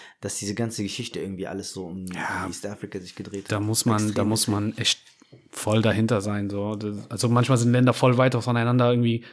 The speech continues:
Speaker 2: zum Beispiel irgendwie bei den Türken heißt ja auch irgendwie entweder die Uhr oder die Stunde auch so ähnlich wie bei uns Saat oder irgendwie so.
Speaker 1: Ja, ja.
Speaker 2: Und dann merkst du
Speaker 1: Semitisch
Speaker 2: so
Speaker 1: ist halt so, alles so semitisch
Speaker 2: Genau,
Speaker 1: connected,
Speaker 2: genau,
Speaker 1: so, ne?
Speaker 2: genau. Eigentlich, eigentlich muss man sich das anschauen. Ähm,
Speaker 1: Arabisch ist auch
Speaker 2: nice.
Speaker 1: Saat, meine ich, ja.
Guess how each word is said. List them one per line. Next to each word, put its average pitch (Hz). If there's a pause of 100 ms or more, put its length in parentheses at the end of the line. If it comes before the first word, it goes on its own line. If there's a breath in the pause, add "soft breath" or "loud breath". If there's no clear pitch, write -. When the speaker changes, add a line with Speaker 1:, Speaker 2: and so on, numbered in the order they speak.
(200 loud breath)
Speaker 2:
zum -
Beispiel 117
irgendwie 120
bei 113
den 113
Türken 127
heißt 117
ja 110
auch 120
irgendwie 120
entweder 117
die 113
Uhr 143
oder 127
die 123
Stunde 135
auch 127
so 131
ähnlich 123
wie 117
bei 120
uns 123
Saat 127 (420)
oder 117
irgendwie 127
so. 123 (120)
Speaker 1:
Ja, 113
ja. 139
Speaker 2:
Und 175
dann 113
merkst 131
du 135
Speaker 1:
Semitisch 131
Speaker 2:
so 131
Speaker 1:
ist 131
halt 139
so, 127 (120)
alles 143
so 135
semitisch 120
Speaker 2:
Genau, 123
Speaker 1:
connected, 107
Speaker 2:
genau, 113
Speaker 1:
so, 113
ne? 104
Speaker 2:
genau. 104
Eigentlich, 117
eigentlich 127
muss 131
man 117
sich 107
das 107
anschauen. 101 (920 loud breath)
Ähm, 127 (500)
Speaker 1:
Arabisch 135
ist 110
auch 113
Speaker 2:
nice. 143
Speaker 1:
Saat, -
meine 87
ich, 82
ja. 104